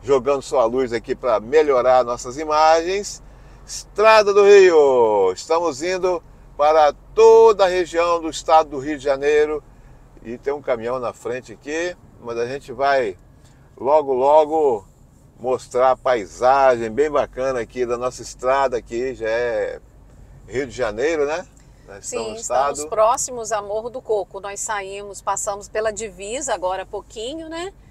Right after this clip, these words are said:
Speaker 2: E da divisa até Campos dos Goitacazes é sessenta quilômetros aproximadamente. E aqui acho que já é terra,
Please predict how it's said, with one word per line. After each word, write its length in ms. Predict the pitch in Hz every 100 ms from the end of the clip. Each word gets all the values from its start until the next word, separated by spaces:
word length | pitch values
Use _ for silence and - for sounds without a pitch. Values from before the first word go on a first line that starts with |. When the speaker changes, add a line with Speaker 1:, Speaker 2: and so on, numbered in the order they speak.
| - - - - - - -
Speaker 2:
E 460 | 185 202 196 190 175
da 160 | 165 254
divisa 640 | 247 262 220 233 208 196
até 720 | 165 - 196 - 214 208 208
Campos 480 | - 220 208 - 202
dos 180 | 208 190
Goitacazes 960 | 202 196 202 202 190 160 160 165 -
é 160 | 175 170
sessenta 460 | - 190 226 226 233
quilômetros 580 | 208 180 190 226 202
aproximadamente. 1080 | 190 180 - 156 160 160 170 214 277 - 302 - - - - - - - -
E 420 | 202 208 202 196 -
aqui 320 | - - 247
acho 160 | 320
que 80 | -
já 180 | 311 262
é 140 | 247
terra, 520 | 359 - 240 269 277